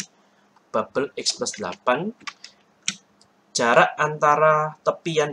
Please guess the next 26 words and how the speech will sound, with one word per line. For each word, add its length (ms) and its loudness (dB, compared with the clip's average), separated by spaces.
bubble 320 -2
ini 400 -8
ke 480 0
sini 400 -8
itu 320 -8
delapan 800 -4
pixel, 680 -2
jadi 340 -6
ada 140 -10
plus 260 -10
delapan. 460 -6
Demikian 480 -4
juga, 320 -2
juga 320 -4
dari 240 -4
atas 400 -4
ke 160 -12
bawah 320 -4
ini, 400 -12
eh, 160 -4
sorry, 160 -4
sorry, 240 -14
dari 160 -4
tengah 320 -4
ke 80 -8
atas, 560 -6